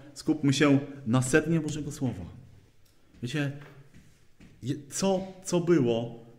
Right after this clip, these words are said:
w tym, w tym Kościele? Pierwszą rzeczą, jaką tutaj czytamy, jest, że trwali w nauce apostolskiej. I tutaj ta, a, o, nauk-, czym jest ta nauka apostolska? Wiecie, to nie są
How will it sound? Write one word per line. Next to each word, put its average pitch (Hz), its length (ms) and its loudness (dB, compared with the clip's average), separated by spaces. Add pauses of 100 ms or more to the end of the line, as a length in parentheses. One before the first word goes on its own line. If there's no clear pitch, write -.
w - 80 -20
tym, 113 440 -6 (440)
w - 100 -20
tym 127 160 -2
Kościele? - 460 -8 (440)
Pierwszą 226 340 4
rzeczą, 143 500 6 (160)
jaką 139 380 6 (220)
tutaj 170 260 2
czytamy, 131 720 4 (120)
jest, 135 220 4 (140)
że 127 180 0
trwali 160 640 2 (200)
w 127 120 -4
nauce 131 640 2 (140)
apostolskiej. - 840 -12 (1300)
I 123 80 -2
tutaj 196 560 8 (480)
ta, - 140 0
a, 151 200 2
o, 151 140 10
nauk-, 139 500 6
czym 254 220 8
jest 247 140 4
ta 196 80 4
nauka 175 360 6
apostolska? 135 680 0 (460)
Wiecie, 202 560 4
to 156 80 2
nie 233 140 6
są 165 260 6